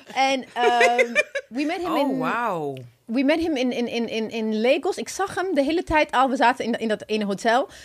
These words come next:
Speaker 1: Ik zei tegen haar van: "Ik moet gewoon gedag zeggen, want hij moet gewoon weten dat ik het ben, weet je wel." Want dat ik degene was die, met wie hij gewoon echt zo clashed. Dus ik ben echt naar hem toe gegaan van: "Oké, by the way, ik ben N P C. We gingen, weet je, nog doen." Super, he's so nice. He's a very nice guy. Maar daarna heb ik hem ook nog een keer...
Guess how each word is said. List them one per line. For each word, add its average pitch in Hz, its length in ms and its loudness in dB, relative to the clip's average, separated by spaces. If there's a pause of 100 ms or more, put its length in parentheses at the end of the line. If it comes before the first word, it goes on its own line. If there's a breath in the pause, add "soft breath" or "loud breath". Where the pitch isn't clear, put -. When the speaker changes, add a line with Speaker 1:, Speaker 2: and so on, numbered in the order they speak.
Speaker 1:
Ik - 120 -6
zei 285 140 4
tegen 302 120 2
haar 247 100 2
van: 247 120 -2
"Ik 185 60 -4
moet 240 140 0
gewoon 254 140 2
gedag 226 220 0
zeggen, 226 220 -4
want 214 160 -4
hij 226 120 4
moet 233 140 0
gewoon 233 160 -2
weten 220 160 2
dat 247 100 -2
ik - 140 -4
het 214 120 2
ben, 151 280 0
weet 151 220 -6
je 220 60 -6
wel." 202 240 2
Want 202 160 0
dat 196 120 -6
ik 202 140 -2
degene 220 280 -2
was 214 160 2
die, 185 100 -4
met 190 120 -2
wie 226 160 2
hij 202 140 4
gewoon 208 180 -2
echt 196 200 -2
zo 190 440 4 (280 loud breath)
clashed. 240 280 2
Dus 240 80 -2
ik 214 60 -6
ben 214 120 -2
echt 214 160 -4
naar 214 100 -2
hem 202 100 -2
toe 233 100 -8
gegaan 202 200 -10
van: 190 120 -8
"Oké, 185 180 -4
by 165 140 0
the 165 80 -2
way, 165 120 -2
ik 156 180 -6
ben 156 100 -10
N 143 100 -12
P - 120 -18
C. - 40 -16
We 143 240 -6
gingen, - 220 -10
weet - 140 -12
je, - 60 -14
nog - 100 -14
doen." - 140 -20 (380 loud breath)
Super, - 420 0
he's - 400 -2
so 320 160 2
nice. 214 320 -2
He's 190 100 -6
a 226 40 2
very 220 100 0
nice 147 180 -6
guy. - 260 -6 (420 loud breath)
Maar 254 200 2
daarna 277 200 6
heb 349 120 -2
ik 381 80 -4
hem 302 100 0
ook 302 160 0
nog 294 160 2
een 262 140 2
keer... 240 360 0